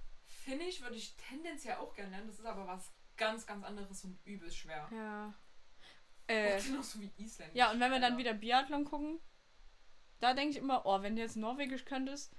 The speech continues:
Speaker 2: das ist schon cool, ist schon, schon ein cooles Land auch.
Speaker 1: Mhm.
Speaker 2: Aber, aber Spanisch oder so ist halt auch geil.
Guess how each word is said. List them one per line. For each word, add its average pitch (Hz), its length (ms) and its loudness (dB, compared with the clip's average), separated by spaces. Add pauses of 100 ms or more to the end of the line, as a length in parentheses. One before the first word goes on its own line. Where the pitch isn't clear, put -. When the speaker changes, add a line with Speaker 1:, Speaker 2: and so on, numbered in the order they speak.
(140)
Speaker 2:
das 226 120 -4
ist 226 100 -4
schon 190 180 -8 (100)
cool, 302 160 0
ist 277 100 -6
schon, 208 320 -6
schon 240 240 -4
ein 220 80 -4
cooles 208 280 -2
Land 240 280 -4
auch. 226 260 -6 (840)
Speaker 1:
Mhm. 202 80 -8
Speaker 2:
Aber, 196 360 -6 (720)
aber 202 200 -2
Spanisch 226 500 2
oder 277 160 0
so 269 160 -2
ist 254 80 -2
halt 208 140 -4
auch 165 240 -8
geil. 170 320 -6